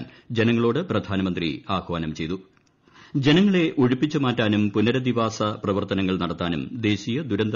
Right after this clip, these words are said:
പ്രതികരണ സേനയുടെ ഇരുപത്തിയൊന്ന് സംഘങ്ങളെയും സംസ്ഥാന ദുരന്ത നിവാരണ സേനയുടെ നാല് സംഘത്തെയും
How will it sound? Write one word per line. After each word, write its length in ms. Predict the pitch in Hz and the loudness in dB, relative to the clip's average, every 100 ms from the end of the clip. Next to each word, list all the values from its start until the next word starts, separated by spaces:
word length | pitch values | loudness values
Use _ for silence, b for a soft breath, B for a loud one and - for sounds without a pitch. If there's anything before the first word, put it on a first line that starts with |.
| 110 | -2
പ്രതികരണ 460 | 107 95 98 92 | -4 -4 -2 -2
സേനയുടെ 580 | 92 87 90 85 80 80 - | -2 -2 -2 -2 -2 -4 -4
ഇരുപത്തിയൊന്ന് 540 | 117 104 92 95 127 | -4 -4 -2 -2 -2
സംഘങ്ങളെയും 600 | 123 90 87 85 80 80 190 B B B | -4 -6 -4 -4 -2 -2 -2 B B B
സംസ്ഥാന 480 | - 156 160 190 180 | 2 2 4 2 2
ദുരന്ത 320 | 135 117 127 | 2 2 2
നിവാരണ 380 | 143 117 110 113 | 2 2 2 2
സേനയുടെ 440 | 107 101 98 95 | 2 0 2 2
നാല് 280 | 95 92 107 | 2 0 0
സംഘത്തെയും 680 | 104 90 95 98 85 73 76 | -2 -4 -4 -4 -4 -4 -6